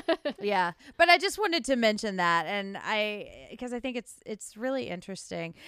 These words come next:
Speaker 2: And I think if you go down that rabbit hole, there's a lot to kind of unpack with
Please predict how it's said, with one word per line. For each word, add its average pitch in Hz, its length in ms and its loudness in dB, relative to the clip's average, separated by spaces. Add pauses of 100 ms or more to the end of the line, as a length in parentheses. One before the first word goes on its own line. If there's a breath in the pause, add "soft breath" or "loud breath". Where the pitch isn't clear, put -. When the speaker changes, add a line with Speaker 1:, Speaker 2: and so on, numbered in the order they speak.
Speaker 2:
And 262 160 4
I 277 100 6
think 302 320 -2
if 277 180 -2
you 277 100 0
go 254 300 6
down 226 280 4
that 196 140 0
rabbit 196 280 6
hole, 196 140 0
there's 196 200 2
a 208 80 2
lot 185 380 4
to 226 120 -6
kind 196 220 0
of 175 80 -2
unpack 175 520 -2
with 180 200 0